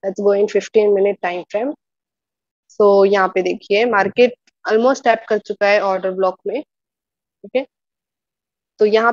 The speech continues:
पे ऊपर की तरफ अभी अच्छे से कोई break नहीं मिला है, Candle close हो रहा है, I can't say it, candle close नहीं हो रहा। ओके, यहाँ पे पर बहुत छोटा सा candle close हो रहा है, ज्यादातर बहुत like shadow ही बन रही है if you notice it।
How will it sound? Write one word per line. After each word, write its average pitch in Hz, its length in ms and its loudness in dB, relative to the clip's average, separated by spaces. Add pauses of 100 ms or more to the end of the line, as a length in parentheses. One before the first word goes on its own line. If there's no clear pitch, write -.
पे 285 80 2
ऊपर 254 260 2
की 277 120 0
तरफ 269 220 2
अभी 254 140 0
अच्छे 233 320 -4
से 277 100 0
कोई 262 140 2
break 202 280 -4
नहीं 196 160 -6
मिला 190 180 0
है, 240 60 4
Candle 233 340 0
close 262 320 2
हो 240 120 0
रहा 220 120 0
है, 208 180 -6 (420)
I 180 100 -14
can't 220 240 -12
say 196 200 -6
it, - 220 -16
candle 180 240 -4
close 196 280 -6
नहीं 185 200 -4
हो 185 120 -6
रहा। 202 200 -4
ओके, 226 200 -6
यहाँ 226 240 0
पे 240 80 4
पर 226 260 0
बहुत 285 320 4
छोटा 214 380 2
सा 247 140 2
candle 202 300 0
close 190 300 0
हो 170 80 -2
रहा 160 120 -10
है, 170 60 -10
ज्यादातर 240 500 2
बहुत 226 360 2
like 226 220 0
shadow 190 300 0
ही 220 80 2
बन 190 160 0
रही 175 200 -8
है 180 80 -6
if 202 120 -10
you 196 80 -4
notice 170 340 -10
it। 160 80 -14